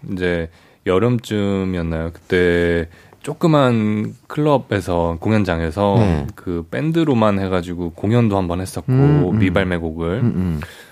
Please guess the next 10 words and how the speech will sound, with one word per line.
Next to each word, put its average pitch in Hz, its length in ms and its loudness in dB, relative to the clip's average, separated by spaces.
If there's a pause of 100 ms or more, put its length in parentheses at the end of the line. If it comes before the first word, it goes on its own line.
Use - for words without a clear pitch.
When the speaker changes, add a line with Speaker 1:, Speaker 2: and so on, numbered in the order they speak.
(140)
Speaker 1:
네, 104 360 -2
이제 110 120 -8
그렇게 120 260 -6
하다가 135 760 2
앨범 135 340 2
작업을 131 420 0
또 123 100 0
하다 156 180 2
보니까 110 600 0 (580)
뭔가 92 400 0